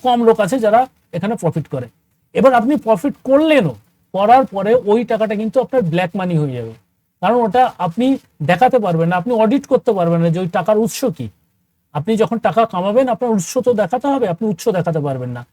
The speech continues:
প্রবলেম হচ্ছে এক। আর দ্বিতীয় হচ্ছে এটা মানি লন্ডারিং এর আওতায় পড়ে। আপনি একজনের কাছে টাকা পাঠাচ্ছেন, সেই টাকাটা কিন্তু ঘুরে ফিরে বিদেশে চলে যাচ্ছে, এটাকে মানি লন্ডারিং এর আওতায় পড়ে এবং আপনাকে কিন্তু জেলও যে-,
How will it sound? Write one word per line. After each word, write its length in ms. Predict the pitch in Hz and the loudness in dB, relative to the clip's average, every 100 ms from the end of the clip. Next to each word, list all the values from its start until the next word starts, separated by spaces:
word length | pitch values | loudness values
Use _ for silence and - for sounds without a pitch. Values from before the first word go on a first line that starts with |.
| _ - | _ 0
প্রবলেম 260 | 214 240 233 | 2 4 2
হচ্ছে 200 | 190 208 | 0 -2
এক। 180 | 143 123 _ _ _ _ _ - | -2 -4 _ _ _ _ _ -2
আর 80 | |
দ্বিতীয় 400 | 160 160 240 302 285 | 0 2 2 4 4
হচ্ছে 360 | 262 - 208 226 - | 2 0 2 2 2
এটা 220 | 208 269 | 2 4
মানি 440 | 180 156 208 254 | 2 2 0 2
লন্ডারিং 560 | 233 170 170 185 196 277 254 | 2 2 0 0 2 4 4
এর 180 | 247 226 _ _ _ | 2 0 _ _ _
আওতায় 380 | 180 190 208 185 | -2 2 0 0
পড়ে। 220 | 139 117 110 _ _ _ _ - | -4 -8 -12 _ _ _ _ -4
আপনি 260 | 165 233 262 254 | 0 2 0 0
একজনের 360 | - 170 233 233 | -2 -2 0 -2
কাছে 240 | 233 - | -2 -2
টাকা 220 | 220 196 220 | -4 0 0
পাঠাচ্ছেন, 380 | 214 214 233 247 | 2 0 0 -4
সেই 200 | - 220 | -2 -2
টাকাটা 360 | 156 185 208 220 | -2 -2 -2 -2
কিন্তু 340 | 214 196 247 269 | -2 -6 -2 -2
ঘুরে 320 | 175 175 220 | -2 0 2
ফিরে 240 | 240 214 247 | 2 0 -2
বিদেশে 380 | 190 208 240 247 | -2 0 0 -2
চলে 200 | 180 160 | -2 -2
যাচ্ছে, 300 | 135 - - 117 _ _ _ _ 139 _ | -2 -8 -14 -14 _ _ _ _ -20 _
এটাকে 280 | - 220 262 | -4 -2 0
মানি 280 | 214 170 226 | 0 0 0
লন্ডারিং 440 | 220 196 196 220 247 | -2 -2 -2 0 2
এর 140 | 277 285 | 0 0
আওতায় 540 | - 180 175 240 269 262 _ _ 190 | 0 -2 2 2 2 -2 _ _ -4
পড়ে 220 | 196 262 262 175 | 2 2 2 0
এবং 120 | 240 254 | -2 0
আপনাকে 400 | 180 190 233 240 | -4 -2 -4 -2
কিন্তু 380 | 208 208 277 285 _ _ 160 | -4 -4 -2 -4 _ _ -6
জেলও 380 | 131 180 233 269 | -2 4 6 4
যে-, 260 | 208 202 | 2 -2